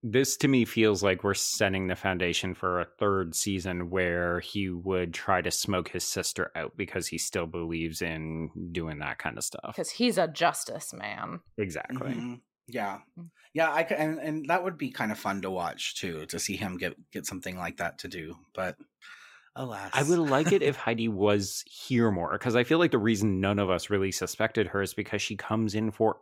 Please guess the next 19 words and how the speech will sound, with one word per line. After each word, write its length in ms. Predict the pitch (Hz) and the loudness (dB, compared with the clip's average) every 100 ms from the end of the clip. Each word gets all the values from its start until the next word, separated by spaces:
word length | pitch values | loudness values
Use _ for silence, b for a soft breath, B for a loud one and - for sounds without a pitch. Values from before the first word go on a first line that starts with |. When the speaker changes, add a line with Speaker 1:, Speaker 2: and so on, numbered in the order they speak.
| - | -6
Speaker 1:
an 220 | 104 107 - | -4 -4 -2
episode, 840 | 101 - 98 - 95 85 87 85 - _ - | -2 0 0 0 -2 -2 -2 -4 -6 _ -4
you 160 | 95 | -2
know, 200 | 85 82 - | -2 -4 0
every 260 | 101 98 95 | 0 2 0
four 340 | - 98 92 | 2 2 2
or 80 | 92 | 0
five 560 | - 90 85 87 82 90 | 2 2 2 0 -2 -2
weeks. 460 | 110 - - - | -2 -2 -8 -6
Speaker 3:
Yeah, 80 | 101 | 0
Speaker 1:
So 260 | 90 85 - B B | 2 0 -2 B B
Speaker 3:
yeah. 80 | 101 85 | -8 -6
Speaker 1:
it's 100 | - | -2
kinda 200 | 107 127 | -2 -2
easy 320 | 120 107 101 107 | -2 -4 -2 -4
to 80 | |
forget 380 | 98 104 87 101 | -2 -2 -4 -6
about 300 | 92 101 - | -6 -8 -8
her. 240 | 55 55 | -10 -12